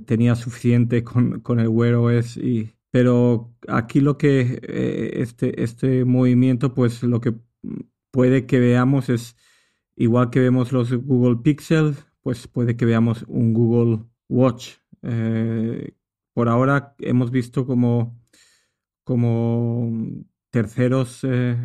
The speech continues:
terceras compañías haciendo relojes con el Wear O S, pero no hemos visto, eh, un reloj, digamos, un referente, reloj referente de, de Google,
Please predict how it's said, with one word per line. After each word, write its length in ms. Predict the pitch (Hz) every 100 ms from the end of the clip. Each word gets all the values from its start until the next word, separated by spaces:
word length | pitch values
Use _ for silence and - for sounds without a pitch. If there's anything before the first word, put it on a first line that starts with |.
| -
terceras 320 | 123 135 120
compañías 580 | 127 117 117 131 139 135
haciendo 320 | 120 120 120
relojes 400 | 113 120 120 117
con 300 | - 120 117
el 60 | 117
Wear 260 | 120 120
O 140 | 120 123
S, 320 | 139 - _ _
pero 240 | 131 127 123
no 100 | 127
hemos 200 | 135 123
visto, 720 | 135 - 143 139 135 120 _ _ - -
eh, 400 | 127 123 123 120
un 460 | - 131 131 127 123
reloj, 340 | 123 123 117
digamos, 440 | 131 131 123 120
un 120 | 131 120
referente, 760 | 127 123 120 123 123 120 123
reloj 240 | 120 120 120
referente 640 | 123 123 120 127 120 120
de, 420 | 117 113 110 -
de 160 | 120 123
Google, 520 | 131 135 120 117 135